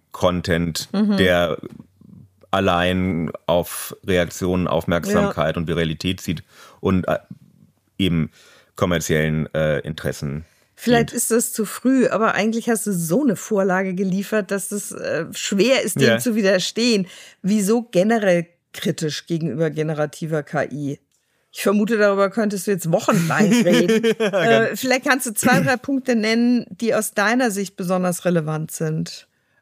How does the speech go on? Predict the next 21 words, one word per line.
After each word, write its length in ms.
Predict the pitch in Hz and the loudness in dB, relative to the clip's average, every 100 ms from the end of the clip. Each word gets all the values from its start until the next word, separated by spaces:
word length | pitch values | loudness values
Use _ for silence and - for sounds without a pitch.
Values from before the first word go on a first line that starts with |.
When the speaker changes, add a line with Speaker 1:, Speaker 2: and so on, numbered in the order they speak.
| _ _ | _ _
Speaker 1:
Ähm, 640 | 110 113 110 104 104 98 101 _ _ _ _ _ _ _ _ _ _ _ _ _ _ _ _ _ _ _ _ _ _ _ _ _ _ _ _ _ - | 2 4 4 2 0 0 -4 _ _ _ _ _ _ _ _ _ _ _ _ _ _ _ _ _ _ _ _ _ _ _ _ _ _ _ _ _ 0
also 280 | 135 123 | 2 2
wenn 100 | 113 | 4
man 120 | 117 104 | 2 2
sozusagen, 760 | 98 - 98 95 90 92 92 | -4 -4 0 2 2 0 -2
äh, 480 | - 92 87 87 - - - | 0 0 2 0 -4 -14 -12
sich 220 | - - | -12 0
insgesamt 640 | 120 151 - 98 95 90 - | 2 2 0 2 2 2 0
anschaut, 800 | 85 92 92 - 82 80 78 80 | 0 0 -2 0 0 0 -2 -2
was 300 | 82 - - | -2 -4 -6
einem 260 | 76 78 80 | -2 -2 -2
im 140 | 76 | -4
Augenblick 460 | - 73 76 78 - | -6 -6 -4 -8 -6
als 500 | 62 76 - - - _ _ _ | -8 -8 -12 -18 -20 _ _ _
K-I-Revolution 1400 | - 92 98 104 101 104 143 - 147 - 135 110 110 98 - - - | -2 0 2 2 2 4 4 6 2 0 2 4 4 2 -2 -16 -6
gewissermaßen 920 | 104 95 98 87 87 80 82 - 85 | -4 -2 0 0 2 0 -2 -4 -2
auf 280 | - 78 - | -4 -8 -6
allen 260 | 69 85 87 | -4 -2 -2
Kanälen 540 | 90 82 80 78 82 | -2 -2 -2 -2 -4
verkauft 580 | - 78 - 78 80 - | -4 -6 -2 -2 -4 -2
wird, 200 | 85 | -4